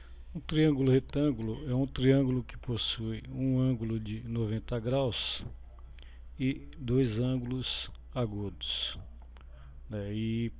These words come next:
possui alguns elementos que o caracterizam. Por exemplo,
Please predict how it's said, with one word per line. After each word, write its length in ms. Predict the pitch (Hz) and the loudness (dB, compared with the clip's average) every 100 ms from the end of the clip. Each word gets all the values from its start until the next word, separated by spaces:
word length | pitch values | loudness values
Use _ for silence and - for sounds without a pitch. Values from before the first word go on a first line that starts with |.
| - | -4
possui 400 | 117 - 127 127 | -2 0 2 2
alguns 360 | 123 123 113 | 2 0 2
elementos 640 | 120 123 117 117 117 - | 2 2 2 0 -2 -4
que 160 | - 123 | -2 0
o 240 | 120 120 - - - | 0 -2 -6 -16 -8
caracterizam. 880 | 123 117 113 - 127 101 95 85 - - - - - - - | -2 -2 -2 0 0 0 -4 -8 -12 -14 -16 -16 -16 -16 -8
Por 200 | 123 123 | -2 0
exemplo, 580 | 110 120 113 - - | 2 0 -2 -6 -12